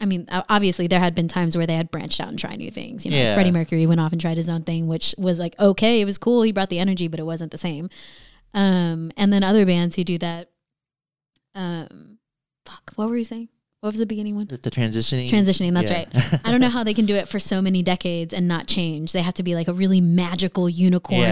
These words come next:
Speaker 2: Yeah.
Speaker 1: a band to do that. But other than that, I get bored. Like,
Speaker 2: Yeah.
Speaker 1: it's like, cool, are you gonna write about anything other than being
Speaker 2: <laughs>
Speaker 1: sad? Like, will the chapter never end? <laughs> Tell me something new. So I,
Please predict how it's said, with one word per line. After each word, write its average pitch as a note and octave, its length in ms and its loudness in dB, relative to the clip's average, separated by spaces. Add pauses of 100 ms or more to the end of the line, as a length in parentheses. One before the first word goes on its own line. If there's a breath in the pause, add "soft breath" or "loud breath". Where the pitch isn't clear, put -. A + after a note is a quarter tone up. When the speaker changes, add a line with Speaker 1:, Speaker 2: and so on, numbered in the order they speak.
(140)
Speaker 2:
Yeah. - 20 0
Speaker 1:
a E3+ 40 2
band E3+ 300 2
to F#3+ 80 2
do E3+ 160 4
that. C3 300 -6
But F3 240 -6 (400 loud breath)
other A#3 140 -2
than C4 80 4
that, A#3+ 100 0
I A3+ 80 -2
get G#3+ 240 0
bored. E3 480 0 (180)
Like, D3+ 80 2
Speaker 2:
Yeah. G#2+ 320 2 (160)
Speaker 1:
it's - 120 -10
like, F#3+ 140 0
cool, F3+ 600 2
are F#3+ 80 -2
you A3+ 140 2
gonna C#4 180 4
write G#3+ 220 2
about A#3 220 0
anything G3+ 360 2
other G3+ 140 0
than G#3 120 2
being G3 200 4
Speaker 2:
<laughs> F#3 140 2
Speaker 1:
sad? F#3 340 0
Like, F3 200 -2
will F#3+ 160 4
the F#3+ 100 0
chapter - 440 -2
never G3 420 2
end? G#3+ 420 2
<laughs> - 760 2
Tell C4+ 200 0
me C#4 120 4
something B3+ 420 0
new. G3 480 0 (460 loud breath)
So F3 300 -8
I, G3 160 -2